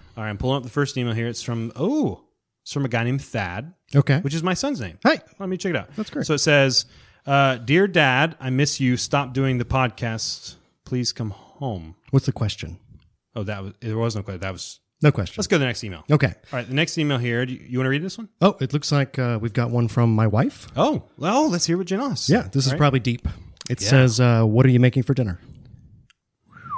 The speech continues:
Speaker 1: All right, let's skip the Q and A session. We'll come back to that another time. Uh, if you do have questions for us, man, you can email us. You can ask us personally.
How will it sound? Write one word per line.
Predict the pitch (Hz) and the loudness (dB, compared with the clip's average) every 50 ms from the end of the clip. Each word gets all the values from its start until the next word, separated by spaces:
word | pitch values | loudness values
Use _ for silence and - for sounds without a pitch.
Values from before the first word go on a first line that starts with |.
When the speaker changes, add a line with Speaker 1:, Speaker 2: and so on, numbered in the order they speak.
| 932 831 762 _ _ _ _ _ - - - - _ _ _ _ _ _ _ _ _ _ _ - | -10 -10 -12 _ _ _ _ _ -18 -18 -18 -20 _ _ _ _ _ _ _ _ _ _ _ -4
Speaker 1:
All | - 160 | 0 0
right, | 156 156 | 2 2
let's | 220 262 - | 2 0 0
skip | - - 226 160 | 2 0 -2 -2
the | 165 | -2
Q | - - 170 | -2 2 4
and | 156 | 4
A | 160 147 143 | 6 4 4
session. | - - 165 170 - - 214 254 269 | 2 0 0 0 0 -2 -4 -4 -2
We'll | 185 165 180 175 | -2 -2 -2 -2
come | - - 190 175 | 0 0 0 2
back | 160 165 165 151 | 2 2 0 0
to | - 160 | -2 -2
that | 156 139 | 0 0
another | 135 135 135 135 | 0 0 0 -2
time. | 139 160 170 220 294 277 - _ _ _ - - - - - - | 0 0 0 0 -2 -4 -8 _ _ _ -20 -20 -18 -12 -6 -2
Uh, | 151 151 160 - | 2 2 2 2
if | - | 0
you | 175 | -2
do | 160 214 262 | -2 0 0
have | 269 196 - | 0 -2 0
questions | - 170 156 - 160 139 - | 0 0 0 0 -2 -4 -4
for | - 135 135 147 | -2 -2 -2 -2
us, | 151 139 127 | -2 -2 -2
man, | 135 180 208 190 131 104 - - - | -2 0 0 0 -2 -4 -6 -14 -12
you | 139 135 135 | -10 -10 -8
can | - 131 - 110 | -8 -8 -4 -2
email | 120 143 151 151 151 | -2 0 0 0 0
us. | 156 156 147 - | 0 -2 -2 -6
You | 113 | -8
can | - 107 | -8 -10
ask | 104 110 117 127 - - | -8 -6 -6 -6 -4 -4
us | 147 131 - | -4 -4 -4
personally. | - - - 117 131 135 - 160 151 151 160 175 175 | -6 -8 -8 -6 -6 -6 -6 -6 -6 -4 -4 -6 -6